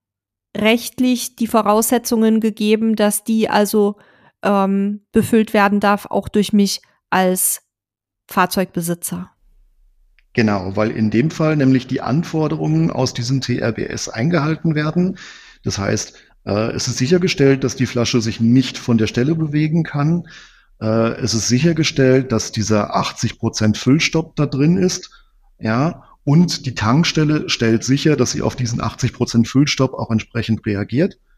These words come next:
Speaker 2: Sprich, äh, der, die Zapfsäule erkennt, wenn es den, den, den Stopp gibt innerhalb der Flasche, dass dann direkt der Befüllvorgang von außen auch gestoppt wird.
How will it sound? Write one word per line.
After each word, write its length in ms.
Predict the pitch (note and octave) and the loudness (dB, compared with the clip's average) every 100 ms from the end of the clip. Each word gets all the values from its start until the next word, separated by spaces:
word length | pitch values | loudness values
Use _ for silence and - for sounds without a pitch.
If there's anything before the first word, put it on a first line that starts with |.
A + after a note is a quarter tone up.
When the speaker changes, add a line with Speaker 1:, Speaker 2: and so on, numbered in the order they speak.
| _ _ _ _ _ | _ _ _ _ _
Speaker 2:
Sprich, 500 | - - B2 A#2 - | -20 -4 -2 -2 -6
äh, 300 | A#2+ A#2 A2+ | -4 -2 -2
der, 240 | A2 G#2+ G#2 | -2 -2 -2
die 240 | - G#2 | -4 -8
Zapfsäule 720 | - B2+ - - C3+ C3 C3 | -4 -4 -4 -2 0 2 0
erkennt, 800 | - - - A#2+ F#3 G#3+ G#3+ - | -2 -10 -2 2 4 4 2 -4
wenn 160 | A#2 A#2 | 0 2
es 180 | A#2 - | 2 0
den, 340 | A2 G#2 G2+ | -2 0 -2
den, 380 | G2 G2 G2+ - G#2 | -4 -6 -6 -8 -10
den 120 | G#2 | -8
Stopp 420 | - C3+ - - | -2 0 -2 0
gibt 200 | D#3 - | -2 0
innerhalb 400 | - E3+ C3 C#3+ | -2 0 0 -2
der 120 | D3 | -4
Flasche, 400 | B2+ B2+ B2+ C3+ | -4 -2 -2 -2
dass 180 | A#2+ G#2+ | -2 -4
dann 220 | A#2 A#2 | 0 2
direkt 360 | A2+ G#2+ A2 - | 2 0 -2 -4
der 80 | G2+ | -4
Befüllvorgang 720 | G2 - A#2 A#2 A2+ G#2+ G#2 | -4 -2 -2 -2 -2 0 -2
von 160 | - A2+ | -2 -6
außen 320 | G#2+ G#2+ - | -4 -8 -8
auch 180 | - - | -12 -12
gestoppt 480 | - - - _ - | -10 -6 -6 _ -16
wird. 240 | - - | -16 -20